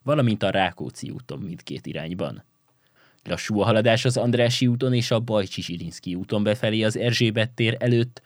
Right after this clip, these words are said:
a Kiskörúton mindkét irányban az Asztóriáig, illetve a pesti alsó rakparton a Dráva utcától az Erzsébet hídig.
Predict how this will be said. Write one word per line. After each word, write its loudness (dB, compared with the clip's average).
a -6
Kiskörúton 0
mindkét -8
irányban -4
az -2
Asztóriáig, 2
illetve 0
a 0
pesti -10
alsó -4
rakparton 0
a 0
Dráva 2
utcától -4
az -8
Erzsébet -4
hídig. -8